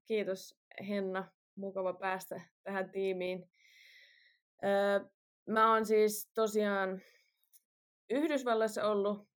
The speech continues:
ulkomailla ja opiskelemassa ja pelaamassa ja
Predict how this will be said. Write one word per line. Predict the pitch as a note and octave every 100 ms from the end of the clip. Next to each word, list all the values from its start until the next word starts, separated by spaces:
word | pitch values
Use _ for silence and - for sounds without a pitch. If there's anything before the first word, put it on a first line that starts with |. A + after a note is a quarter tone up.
| -
ulkomailla | A#3 A3+ A3 G#3 G3 F#3+ F#3+ F3+ - _ _ _ _
ja | G3 F#3+
opiskelemassa | G3+ G3+ - G3 F#3+ F#3 F3+ F#3+ F#3
ja | F#3 F#3 - G#3
pelaamassa | G3 F#3 F#3 F3+ F3+ - F#3+
ja | F#3